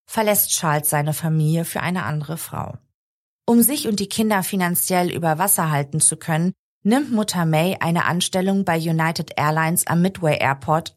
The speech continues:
außerhalb von Chicago an. Charles und May lassen sich schließlich scheiden. Die häusliche Gewalt als auch die Scheidung der Eltern hinterlassen Narben auf Kittys Seele,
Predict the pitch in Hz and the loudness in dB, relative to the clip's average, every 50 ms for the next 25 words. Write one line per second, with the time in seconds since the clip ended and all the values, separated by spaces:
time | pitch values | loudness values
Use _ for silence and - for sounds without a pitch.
0 | _ _ 170 175 175 - 185 165 160 156 147 - - 160 156 - - 160 - - | _ _ 0 2 2 2 0 0 -2 -4 -4 -4 -4 -2 -2 -2 -4 -8 -8 -4
1 | 147 123 123 117 - - - 82 - - - _ _ _ _ _ _ _ _ _ | -4 -2 -2 -4 -6 -10 -10 -12 -14 -16 -18 _ _ _ _ _ _ _ _ _
2 | _ - - - 240 240 262 262 - 247 240 214 208 190 185 190 190 185 180 175 | _ -6 -2 2 2 2 2 0 0 0 0 2 4 4 4 4 2 2 2 2
3 | - - 190 185 190 185 - - - 160 151 - - 175 - - - - 135 110 | 2 0 0 0 -2 -4 -4 -4 -2 -2 -2 -2 -4 -4 -6 -6 -6 -6 -6 -6
4 | - - - - - - _ _ _ _ _ _ _ _ _ _ _ _ _ _ | -6 -8 -14 -16 -16 -18 _ _ _ _ _ _ _ _ _ _ _ _ _ _
5 | _ - 220 233 220 254 254 269 262 - 247 240 - 233 - 226 185 190 175 165 | _ 0 0 2 2 2 2 2 0 -2 -2 -6 -10 -4 -4 -2 0 2 2 2
6 | 170 190 196 - _ - 165 220 247 - - - 196 - - 196 185 - - - | 2 0 0 -2 _ 0 0 2 2 0 0 -2 -2 -2 -2 -4 -4 -4 -2 0
7 | 185 202 202 185 160 160 156 - 98 147 151 147 - 160 165 165 175 175 _ _ | 0 0 2 0 0 0 0 2 2 2 2 0 0 0 0 0 0 -4 _ _
8 | _ _ _ _ - 202 214 - 220 196 196 196 196 - 185 175 170 156 170 180 | _ _ _ _ -2 0 0 2 0 0 2 0 2 2 2 2 2 2 2 0
9 | 202 196 110 147 143 - - 180 156 - 160 151 - - 160 156 156 160 156 156 | 0 0 0 0 -2 -4 -8 -8 -6 -2 -2 -2 0 0 0 2 4 4 4 2